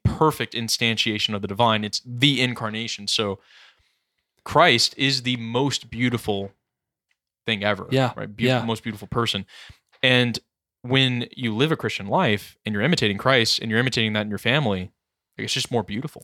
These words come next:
Speaker 2: I, I agree. And maybe if I could, while we're on the topic, 'cause I don't often get a chance to talk about this, but this is a perfect time to do it.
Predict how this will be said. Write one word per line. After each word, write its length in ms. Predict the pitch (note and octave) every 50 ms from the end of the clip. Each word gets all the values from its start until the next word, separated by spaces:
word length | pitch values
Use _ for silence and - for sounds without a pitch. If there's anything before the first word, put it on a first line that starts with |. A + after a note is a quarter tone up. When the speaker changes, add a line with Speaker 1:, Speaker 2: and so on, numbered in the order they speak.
| - -
Speaker 2:
I, 120 | C3 C3
I 140 | - C3 B2
agree. 400 | A#2+ A#2 A#2 B2+ C#3+ C#3+ G#2+ - _ - D#3+
And 260 | C#3+ C#3 C#3+ C#3 C#3+
maybe 240 | D#3 F#3 G#3 G3 D3
if 80 | C3
I 80 | C#3 B2+
could, 340 | - - D#3 C#3+ B2+ A#2+ A#2+
while 140 | A#2+ C3
we're 120 | C3+ C3+ B2+
on 100 | B2+ C3
the 80 | B2+
topic, 320 | A#2 - C3+ C3+ C3 C3 B2
'cause 120 | - A#2+
I 60 | A#2
don't 160 | A#2+ B2+ B2+ B2+
often 200 | A#2+ A#2 C3+ C3
get 100 | B2+ A#2
a 60 | A#2
chance 220 | - B2+ A#2+ -
to 60 | -
talk 220 | A#2+ C3+ B2+ A#2+ -
about 160 | B2 A#2+ A#2
this, 140 | - A#2 -
but 120 | - A#2+
this 180 | - C3 A#2+ -
is 120 | B2 A2+
a 80 | A2 A2
perfect 460 | - - - D#3 D3 - - A#2+ -
time 200 | - B2 A#2+ A2+
to 60 | A#2
do 180 | A#2+ A#2 B2+ B2
it. 140 | A2 -